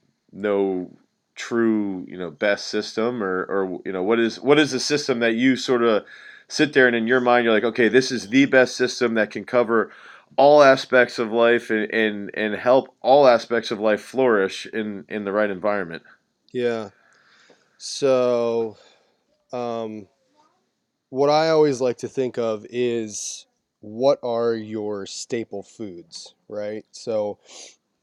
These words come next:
Speaker 2: in terms of where do you actually get your energy and your nutrients day to day? Um, and I would say, you know, like, produce, fruit and produce, um,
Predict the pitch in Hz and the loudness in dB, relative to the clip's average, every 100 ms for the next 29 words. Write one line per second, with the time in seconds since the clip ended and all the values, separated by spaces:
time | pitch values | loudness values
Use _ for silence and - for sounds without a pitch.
0 | _ _ _ - 131 - 139 131 120 113 | _ _ _ -10 -10 -2 0 2 2 2
1 | 107 - _ _ 104 107 110 123 131 135 | 2 -10 _ _ -18 -16 -8 -2 0 -2
2 | 131 123 110 113 - - 117 101 107 117 | -4 -6 -6 -6 -8 -10 -10 -8 -6 -6
3 | 107 101 - 117 120 113 117 120 117 113 | -6 -14 -10 -8 -8 -8 -8 -6 -6 -8
4 | _ _ _ - 113 110 101 104 113 113 | _ _ _ -16 -12 -10 -12 -10 -10 -10
5 | - 107 92 - - 110 104 92 104 87 | -10 -12 -12 -16 -10 -10 -10 -12 -12 -14
6 | - - _ _ _ _ 107 104 95 90 | -16 -20 _ _ _ _ -14 -12 -12 -14
7 | 85 _ _ _ _ _ - 131 123 127 | -20 _ _ _ _ _ -10 -4 -2 -2
8 | 123 - 127 120 113 110 - _ _ 151 | -2 0 0 2 -2 -6 -14 _ _ -8
9 | 139 98 90 101 101 _ - 165 147 135 | -6 -6 -12 -14 -14 _ -6 -2 0 0
10 | 131 123 - - - _ _ _ - 220 | -2 -4 -10 -18 -20 _ _ _ -8 -8
11 | 131 - 143 131 123 113 - - _ _ | -8 -2 0 0 -2 -6 -12 -20 _ _
12 | _ _ _ - 120 113 110 104 101 | _ _ _ -6 -4 -2 -4 -10 -14